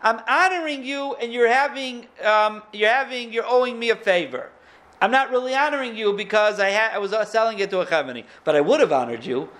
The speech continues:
I would have done it anyways. So if I would have done it anyways, why can't you feel like I honored you? So the Beis Yosef says the Torah didn't have to say it. It's a milsa de pshitei.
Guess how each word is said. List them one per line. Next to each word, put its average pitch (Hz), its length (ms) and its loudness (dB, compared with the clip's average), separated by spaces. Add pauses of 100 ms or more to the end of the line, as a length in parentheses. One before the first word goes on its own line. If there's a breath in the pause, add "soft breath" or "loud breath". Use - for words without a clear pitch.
I 147 80 6
would 220 200 2
have 208 140 -2
done 202 180 2
it 180 120 -2
anyways. 156 640 -2 (200 loud breath)
So - 120 2
if 196 80 2
I 208 60 4
would 285 180 -2
have 311 80 -4
done 262 180 2
it 262 120 0
anyways, 196 720 0
why 208 200 2
can't 233 280 -8
you 240 80 -10
feel 254 280 -4
like 180 220 -2
I 202 120 2
honored 208 340 -2
you? - 140 -12 (420 loud breath)
So - 120 2
the 202 100 4
Beis 202 220 2
Yosef 269 440 0
says 262 600 2 (220 soft breath)
the 220 80 -8
Torah 285 300 -2
didn't 294 180 -4
have 277 200 2
to 254 100 -8
say 285 300 2
it. 254 40 -10
It's 214 160 -10
a 233 60 2
milsa 240 440 -4
de 208 60 -2
pshitei. 139 640 -2